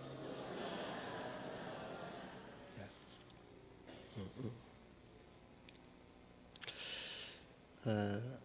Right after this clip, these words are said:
그 어떤 사람이, 음, 아, 치과에를 갔는데, 근데 연세가 많으신 분인데, 아, 의사의 일, 이, 그 기-, 대기실에서 기다리면서 의사의 그 양력을,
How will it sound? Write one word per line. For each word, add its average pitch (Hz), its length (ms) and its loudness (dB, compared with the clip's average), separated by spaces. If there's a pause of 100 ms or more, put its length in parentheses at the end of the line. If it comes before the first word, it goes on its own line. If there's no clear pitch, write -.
(380)
그 147 120 12
어떤 143 280 12
사람이, 160 480 12 (800)
음, 123 220 10 (640)
아, 113 240 6 (300)
치과에를 147 680 12
갔는데, 117 720 10
근데 135 140 12
연세가 135 400 12
많으신 131 480 12
분인데, 123 580 12 (840)
아, 113 180 12
의사의 131 1000 12
일, 143 320 12
이, 127 180 12
그 120 540 10 (300)
기-, 147 140 12
대기실에서 151 840 12
기다리면서 131 1200 12 (400)
의사의 147 640 12
그 127 360 12 (560)
양력을, 131 640 12